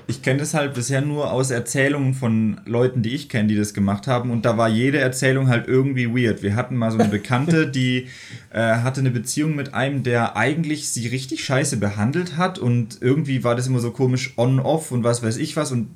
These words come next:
Speaker 1: der war halt eigentlich ein Arschloch, aber irgendwie ist sie bei dem geblieben. Und die hatte mal erzählt, dass er vorgeschlagen hat, dass er einen Kumpel hat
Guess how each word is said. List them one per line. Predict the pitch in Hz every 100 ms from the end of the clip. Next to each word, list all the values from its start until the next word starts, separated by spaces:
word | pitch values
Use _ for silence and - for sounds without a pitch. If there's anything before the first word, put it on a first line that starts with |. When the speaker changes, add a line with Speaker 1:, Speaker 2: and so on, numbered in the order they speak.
| 113
Speaker 1:
der | 113
war | 131
halt | 117
eigentlich | - 135 123 123
ein |
Arschloch, | 107 151 165 123
aber | 110 110
irgendwie | 131 131
ist | 117
sie | 95
bei | 92 107
dem | 147
geblieben. | 143 151 160 175 - - - -
Und | - 127 123
die | 120
hatte | 135 147
mal | 143 139
erzählt, | 147 131 131 127 135 147
dass | 123 - - - - _ _ _
er | 123 160 202
vorgeschlagen | - 175 175 156 127 110 110 107
hat, | 113 - - - _ -
dass | 117
er | 139
einen | 151 139
Kumpel | 185 208 208 196
hat | 196 -